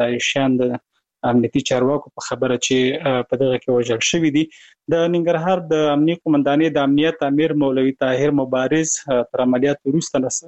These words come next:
رسنیو سره په خبرو کې ویلي چې د طالبانو د ځانګړو ځواکونو له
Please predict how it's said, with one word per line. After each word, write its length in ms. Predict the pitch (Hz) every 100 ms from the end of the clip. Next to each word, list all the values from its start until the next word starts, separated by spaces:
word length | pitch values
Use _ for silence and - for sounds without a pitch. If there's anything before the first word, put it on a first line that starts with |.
| 143
رسنیو 440 | - 139 143 139 135
سره 160 | 127
په 140 | - -
خبرو 260 | 127 143
کې 100 | - 135
ویلي 260 | 147 160 156
چې 320 | 147 139 _ - _ _ 139
د 100 | 135 139
طالبانو 440 | 135 139 156 160
د 120 | 139 131
ځانګړو 340 | 135 135 165 151
ځواکونو 420 | 143 135 - 175
له 80 | 156